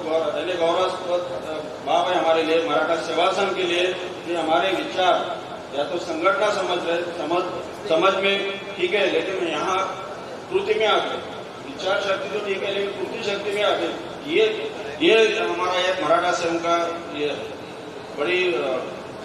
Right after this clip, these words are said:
बात है हमारे लिए। तो ये सब चीजें अपने को करना है, बहुजन मिलके एक ताकत बनाना है। ताकद बनते, पुढची शिरमेल आणणार. तो तेव्हा या सगळ्या गोष्टीचा विचार, उहापोह, आपल्याला खूप काही वेळ आहे,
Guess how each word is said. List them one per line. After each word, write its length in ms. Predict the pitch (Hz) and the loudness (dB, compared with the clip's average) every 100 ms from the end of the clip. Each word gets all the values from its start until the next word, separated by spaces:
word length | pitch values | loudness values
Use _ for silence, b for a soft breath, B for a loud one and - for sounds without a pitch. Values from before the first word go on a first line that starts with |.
| 127 | 4
बात 260 | 151 160 | 6 6
है 180 | 160 156 | 4 2
हमारे 220 | 156 151 | 2 0
लिए। 160 | 147 160 | 0 0
तो 400 | 175 - - 143 | -2 -6 -6 -4
ये 140 | 175 | -2
सब 280 | 196 190 185 | 2 2 2
चीजें 220 | 165 180 | 0 2
अपने 240 | 175 165 160 | 0 0 -2
को 120 | 165 | -2
करना 340 | 151 143 160 | 0 0 4
है, 540 | 160 165 165 165 - - | 6 6 2 -2 -4 0
बहुजन 320 | 139 156 180 | 2 2 2
मिलके 360 | 165 160 156 160 156 - - 147 | 2 0 0 0 -2 -6 -4 -4
एक 100 | 151 | -2
ताकत 360 | - 135 165 165 | 0 2 2 2
बनाना 360 | 165 165 165 165 | 4 4 2 0
है। 340 | 180 - - - - - | -2 -4 -8 -8 -8 -4
ताकद 420 | 139 127 160 - | -2 0 -2 -2
बनते, 220 | 143 - 160 147 151 147 - - - - | -8 -8 -10 -10 -10 -10 -10 -12 -14 -12
पुढची 280 | - - - | -12 -8 -6
शिरमेल 360 | - 208 143 139 | -6 -6 -6 -6
आणणार. 240 | 117 123 | -6 -8
तो 680 | - 131 - 147 147 151 147 143 143 - - 131 | -10 -12 -6 0 0 -2 -8 -8 -10 -10 -6 0
तेव्हा 500 | 143 156 160 156 - - - - - | 4 6 4 2 -4 -6 -8 -10 -4
या 120 | - 170 | -2 0
सगळ्या 320 | 156 151 160 | 2 2 2
गोष्टीचा 440 | 147 - 151 160 | 0 -2 -4 -2
विचार, 400 | 151 143 151 151 | -2 0 0 2
उहापोह, 480 | 143 135 143 143 147 | 2 2 0 0 0
आपल्याला 280 | 143 143 143 | 0 0 -2
खूप 300 | 156 156 165 | -2 -4 0
काही 120 | 156 | 0
वेळ 240 | 151 147 | 2 2
आहे, 220 | 147 147 | 2 2